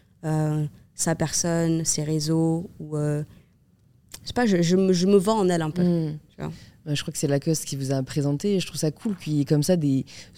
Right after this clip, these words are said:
Speaker 2: opportunités aussi, en effet, de rencontrer des athlètes dans d'autres sports, mais qui finalement ont des dénominateurs, des dénominateurs communs avec vous,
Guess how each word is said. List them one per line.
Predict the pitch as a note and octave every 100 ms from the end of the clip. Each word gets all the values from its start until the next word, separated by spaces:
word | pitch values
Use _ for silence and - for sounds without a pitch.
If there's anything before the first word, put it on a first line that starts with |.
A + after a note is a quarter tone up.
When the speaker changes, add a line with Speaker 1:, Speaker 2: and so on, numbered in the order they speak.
| D3
Speaker 2:
opportunités | E3+ E3+ - F3 E3 F#3
aussi, | F3 D#3+ -
en | F#3
effet, | D#3+ - E3+
de | D#3
rencontrer | D3 C#3 D3+ - F3
des | D3
athlètes | C#3+ E3+ E3 - -
dans | D3 C#3
d'autres | C3+ F#3+ -
sports, | - F#3 G3+ G#3+ C#3+ - - _ D#3
mais | D3
qui | D3
finalement | - F3+ E3+ E3 F#3+ G3 -
ont | F3 F3+ G3
des | F3+ C#3+
dénominateurs, | C#3 D3 D3 D3 -
des | D3 C#3+
dénominateurs | C3+ F#3 F#3+ F3+ E3+ E3 -
communs | E3+ E3
avec | D3+ C#3+
vous, | C#3 F#3+